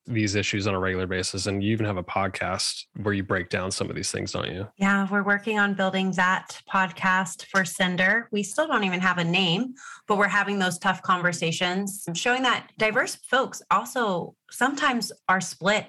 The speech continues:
Speaker 2: in our understanding and what our thoughts are, but that you can have these hard conversations and still leave the table as friends. I also personally have a diverse marketing podcast talking about bringing on diverse folks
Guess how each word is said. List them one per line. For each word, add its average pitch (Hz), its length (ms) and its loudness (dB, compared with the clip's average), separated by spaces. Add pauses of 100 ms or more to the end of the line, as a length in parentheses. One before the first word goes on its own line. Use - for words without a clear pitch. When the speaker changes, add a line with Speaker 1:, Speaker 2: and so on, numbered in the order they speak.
Speaker 2:
in 170 200 2
our 156 520 2
understanding 165 800 0
and 160 300 -2 (100)
what 175 400 0
our 170 200 2
thoughts 165 380 0
are, 254 280 2
but 196 140 -4
that 190 100 -4
you 214 80 -4
can 226 140 -2
have 202 220 2
these 208 180 -4
hard 202 180 2
conversations 196 640 0
and 185 100 -4
still 175 280 0
leave 165 200 0
the 170 120 0
table 165 340 2
as 147 140 -2
friends. 233 500 -4 (600)
I 180 160 4
also 185 340 0
personally 180 460 0
have 175 200 2
a 170 40 0
diverse 165 480 0
marketing 180 640 0
podcast 226 540 2
talking 196 320 0
about 180 440 2
bringing 277 380 0
on 202 380 2
diverse 190 480 2
folks 196 360 0